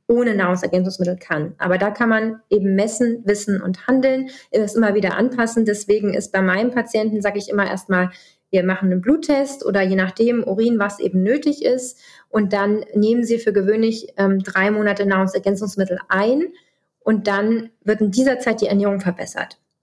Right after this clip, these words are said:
Und je nachdem, was da nach diesen drei Monaten ist, macht man nochmal einen Test oder man guckt eben dann, ähm,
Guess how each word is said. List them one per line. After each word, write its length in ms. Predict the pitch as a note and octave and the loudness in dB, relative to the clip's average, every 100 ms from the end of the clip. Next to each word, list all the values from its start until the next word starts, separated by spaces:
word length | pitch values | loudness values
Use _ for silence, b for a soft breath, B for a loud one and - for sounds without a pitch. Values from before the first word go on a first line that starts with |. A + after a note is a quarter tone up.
| _ _ _ - | _ _ _ -2
Und 80 | G3+ | 0
je 160 | G3+ | 2
nachdem, 440 | A3 G#3+ - A#3 B3 | 2 0 0 2 2
was 180 | A3 | 0
da 120 | A3 G#3 | 0 0
nach 160 | G#3 | 0
diesen 220 | G#3+ G#3 | 0 0
drei 180 | G3+ F#3+ | 0 0
Monaten 300 | G3+ G3 F#3+ | 2 2 2
ist, 180 | B3 C4 | 0 0
macht 160 | A3 - | -2 0
man 100 | F#3+ | 0
nochmal 360 | F3+ F#3+ G#3 | 2 2 2
einen 160 | B3+ C#4 | 0 0
Test 420 | C4+ B3 B3 - B B B | 0 0 -2 -12 B B B
oder 260 | A3 A3+ | 0 2
man 160 | A3 G#3 | 0 0
guckt 280 | G3+ A#3+ - | 0 -2 0
eben 220 | A3 G3+ | 0 2
dann, 380 | G3 G3+ G3+ G3+ - _ | 2 0 -2 -6 -16 _
ähm, 600 | G3 F#3+ F#3 F#3+ F#3 - | 0 2 2 2 0 -4